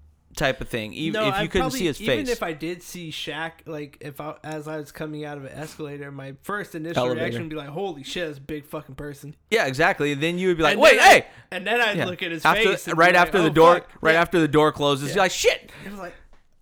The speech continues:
Speaker 2: "That was Shaquille O'Neal."
Speaker 1: Yeah.
Speaker 2: Like, I wouldn't,
Speaker 1: Type of
Speaker 2: I
Speaker 1: thing.
Speaker 2: wouldn't be like, "What's up, Shaq?"
Speaker 1: The first thing.
Speaker 2: Never.
Speaker 1: It doesn't even look like he, he,
Speaker 2: It would
Speaker 1: he
Speaker 2: never
Speaker 1: did,
Speaker 2: occur to me.
Speaker 1: he looked at him and said, "Hey, Shaq,"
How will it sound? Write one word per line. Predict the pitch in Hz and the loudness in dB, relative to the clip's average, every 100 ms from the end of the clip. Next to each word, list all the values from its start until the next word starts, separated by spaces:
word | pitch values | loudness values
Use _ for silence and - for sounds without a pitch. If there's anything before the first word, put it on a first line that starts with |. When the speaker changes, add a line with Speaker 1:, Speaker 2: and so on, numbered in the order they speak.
| _ | _
Speaker 2:
"That | - 339 | -10 -8
was | 247 - | -8 -10
Shaquille | 175 208 247 311 | -12 -10 -8 -8
O'Neal." | 359 427 | -6 0
Speaker 1:
Yeah. | 494 233 | 0 0
Speaker 2:
Like, | 190 175 170 208 | -4 -10 -10 -8
I | 262 | -6
wouldn't, | 320 277 | -4 0
Speaker 1:
Type | 143 | 0
of | 127 | -2
Speaker 2:
I | 127 | -6
Speaker 1:
thing. | 120 | -4
Speaker 2:
wouldn't | 220 196 | -4 -8
be | 190 | -12
like, | 175 160 - | -10 -10 -12
"What's | - | -14
up, | 165 131 | -14 -14
Shaq?" | - 143 - _ _ | -16 -16 -18 _ _
Speaker 1:
The | 190 180 185 | -8 -4 0
first | 247 233 | 2 2
thing. | 285 240 117 - _ | 0 -4 -4 -10 _
Speaker 2:
Never. | 156 147 139 - | -14 -14 -14 -4
Speaker 1:
It | 170 | 2
doesn't | 240 240 | 4 2
even | 220 202 | 0 -4
look | 202 196 | -4 -2
like | 165 | -4
he, | 165 165 | -4 -8
he, | - 143 165 _ | -10 -10 -12 _
Speaker 2:
It | - | -10
would | 165 170 | -6 -4
Speaker 1:
he | |
Speaker 2:
never | 196 196 | -4 -2
Speaker 1:
did, | 190 | -6
Speaker 2:
occur | - 185 | -6 -6
to | 165 | -6
me. | 151 147 147 | -8 -12 -6
Speaker 1:
he | 226 | -4
looked | 220 208 233 180 | 0 0 0 2
at | 156 | 2
him | 160 156 | 2 -2
and | 147 | -2
said, | 160 147 123 _ - | 0 0 -2 _ -4
"Hey, | 175 | -4
Shaq," | - 139 143 | 0 -2 -2